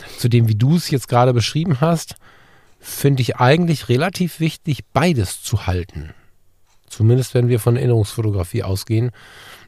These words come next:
ähm, was aber nicht immer geht. Also wenn wir uns total eingeschossen haben auf unser neues fünfzig Millimeter eins vier, wird es von diesem Weihnachten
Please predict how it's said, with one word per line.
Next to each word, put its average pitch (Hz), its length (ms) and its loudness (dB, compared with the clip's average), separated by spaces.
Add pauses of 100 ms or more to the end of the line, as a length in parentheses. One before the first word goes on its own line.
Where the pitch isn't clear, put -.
ähm, 101 240 2
was 113 200 2
aber 123 320 4
nicht 127 260 2
immer 131 220 4
geht. 117 520 2
Also 107 280 0
wenn 117 160 4
wir 110 100 2
uns 104 160 0
total 113 300 0
eingeschossen 120 580 -2
haben 117 260 2
auf 110 220 -4
unser 107 240 0
neues 107 300 2
fünfzig - 380 -2
Millimeter 113 360 0
eins 104 220 -2
vier, 127 340 2
wird 113 140 -2
es 104 80 0
von 104 180 0
diesem 107 300 0
Weihnachten 104 460 -2